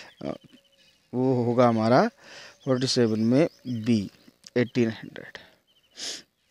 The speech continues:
Next question में चलते हैं। How old is Michael's wife Isabel?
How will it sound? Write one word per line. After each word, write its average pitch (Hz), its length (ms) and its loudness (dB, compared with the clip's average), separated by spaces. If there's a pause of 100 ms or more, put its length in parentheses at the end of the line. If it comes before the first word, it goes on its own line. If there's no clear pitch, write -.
(880)
Next 110 320 -4
question 135 320 0
में 139 100 2
चलते 143 280 4
हैं। 156 300 4 (840)
How 156 180 6 (120)
old 180 400 8
is 151 220 8 (100)
Michael's 147 580 6
wife 117 340 4
Isabel? 107 500 0